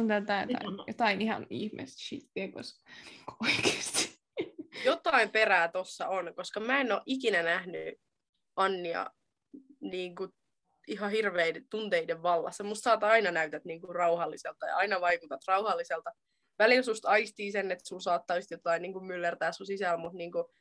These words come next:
Speaker 3: sä pysyt
Speaker 1: Mm.
Speaker 3: kuitenkin aina suhteellisen rauhallisena, et en mä oo ikinä nähnyt, että sulla olisi mitään sellaista raivokohtausta
Speaker 1: Siis,
Speaker 3: tai
Speaker 1: siis mulla ei tuu ra-,
Speaker 3: megapaniikkia.
Speaker 1: mulla ei tuu raivoa, et se on niinku enemmän itkua sitten, <laughs> tiedätkö, niinku.
Speaker 3: En mä edes muista, että mä olisin nähnyt, että sä ikinä itket, mutta ehkä mulla on vaan
Speaker 1: Niin.
Speaker 3: huono muisti.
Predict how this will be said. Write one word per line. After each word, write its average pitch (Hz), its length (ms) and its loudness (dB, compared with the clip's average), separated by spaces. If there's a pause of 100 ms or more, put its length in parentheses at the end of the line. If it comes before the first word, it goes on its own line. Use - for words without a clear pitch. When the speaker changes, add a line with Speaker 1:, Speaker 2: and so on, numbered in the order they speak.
(360)
Speaker 3:
sä 208 80 -6
pysyt 208 380 0
Speaker 1:
Mm. 285 60 -6
Speaker 3:
kuitenkin 165 400 -2
aina 160 200 -6
suhteellisen 202 600 -4
rauhallisena, 175 640 -2
et - 100 -10
en 180 100 -4
mä 175 100 -6
oo 170 60 -2
ikinä 170 320 -4
nähnyt, 170 260 -8
että - 120 -12
sulla 160 140 -14
olisi - 120 -18
mitään - 280 -10
sellaista - 440 -16 (960)
raivokohtausta 208 960 4
Speaker 1:
Siis, 330 140 6
Speaker 3:
tai 190 140 6
Speaker 1:
siis 214 100 4
mulla 370 160 10
ei 427 60 8
tuu 403 100 6 (100)
ra-, 381 40 2
Speaker 3:
megapaniikkia. 370 380 2
Speaker 1:
mulla 330 180 6
ei 370 60 6
tuu 370 180 4
raivoa, 247 760 4
et 233 200 -2
se 247 120 -2
on 233 80 2
niinku 240 200 2
enemmän 214 320 2
itkua - 480 -6
sitten, - 440 -12
<laughs> - 40 -20
tiedätkö, - 640 0
niinku. - 320 6 (400)
Speaker 3:
En 285 100 2
mä 262 120 4
edes 262 160 4
muista, 240 340 2
että 208 140 2
mä - 20 4
olisin 208 180 -2
nähnyt, 202 200 0
että 170 140 0
sä 180 60 -6
ikinä 175 220 -6
itket, 196 400 -10
mutta 190 260 -10
ehkä - 200 -12
mulla 180 160 -6
on 170 80 -6
vaan 180 100 -6
Speaker 1:
Niin. 240 140 0
Speaker 3:
huono 285 80 -8
muisti. - 400 -12